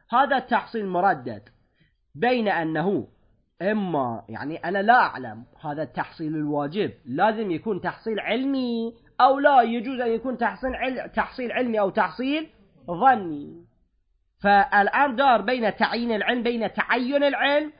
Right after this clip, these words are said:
وبين التخيير بين العلم والظن. إذا عملت بالتعين، يعني إذا عملت بالعلم، رحت حصلت، حصلت علم بهذه التكاليف، قطعًا ذمتي فرغ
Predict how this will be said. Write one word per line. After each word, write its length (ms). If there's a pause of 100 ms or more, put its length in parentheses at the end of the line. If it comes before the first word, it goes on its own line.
(220)
وبين 440
التخيير 640
بين 280
العلم 580 (260)
والظن. 640 (360)
إذا 520 (180)
عملت 440
بالتعين، 960
يعني 260
إذا 140
عملت 440
بالعلم، 640
رحت 260
حصلت، 540 (300)
حصلت 760
علم 380
بهذه 420
التكاليف، 520
قطعًا 480
ذمتي 840 (380)
فرغ 560